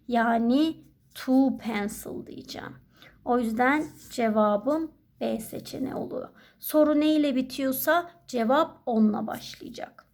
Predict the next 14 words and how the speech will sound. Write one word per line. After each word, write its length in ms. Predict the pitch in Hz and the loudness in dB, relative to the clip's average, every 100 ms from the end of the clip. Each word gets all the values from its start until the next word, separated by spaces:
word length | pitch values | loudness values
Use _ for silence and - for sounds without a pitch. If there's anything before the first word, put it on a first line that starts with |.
| _ _ _ _ _ _ _ | _ _ _ _ _ _ _
Burada 400 | 226 269 254 262 | 0 2 4 4
bir 220 | 226 269 240 | 4 2 2
boşluk 540 | 220 - 226 226 - | 0 0 -6 -10 2
var. 300 | 240 240 254 - _ _ _ | 4 4 2 -10 _ _ _
P 380 | 240 247 240 - | -6 -2 -2 -2
A 340 | 240 233 240 254 - - | 0 2 2 0 -10 -10
R 360 | 240 233 233 233 | -4 -2 -4 -6
T. 380 | - 220 254 - _ - | -6 -4 -4 -10 _ 0
Bu 100 | 320 | 4
araya 300 | 311 311 311 | 6 6 4
ne 140 | 311 | -2
gelir 300 | 269 247 226 | -2 -2 0
arkadaşlar? 1120 | 220 220 220 220 208 220 - 233 247 269 - _ _ _ _ _ _ _ _ - | 0 0 -4 -6 -4 -6 -2 4 4 4 -2 _ _ _ _ _ _ _ _ -6
Parrot 500 | 285 269 226 202 - | 2 4 4 2 -4